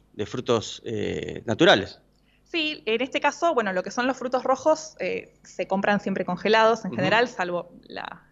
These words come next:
Speaker 2: el momento particular en el que estén. Eh, así como están congelados, se descongelan en el microondas, van a cacerola con un poquito de azúcar, un poquito de maicena, dos minutos y se hace una compota.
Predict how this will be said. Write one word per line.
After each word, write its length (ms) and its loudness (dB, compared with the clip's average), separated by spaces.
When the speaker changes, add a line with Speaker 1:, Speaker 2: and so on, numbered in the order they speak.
Speaker 2:
el 100 -12
momento 320 -2
particular 400 0
en 100 2
el 80 -2
que 80 -6
estén. 320 2
Eh, 540 6
así 260 -2
como 140 0
están 180 0
congelados, 720 2
se 120 -6
descongelan 400 -2
en 60 2
el 40 0
microondas, 640 2
van 200 2
a 60 -2
cacerola 460 0
con 120 -2
un 80 0
poquito 300 -4
de 60 0
azúcar, 560 -2
un 100 -6
poquito 240 -2
de 60 0
maicena, 400 2
dos 220 4
minutos 500 0
y 100 -2
se 100 -2
hace 120 -2
una 100 2
compota. 420 0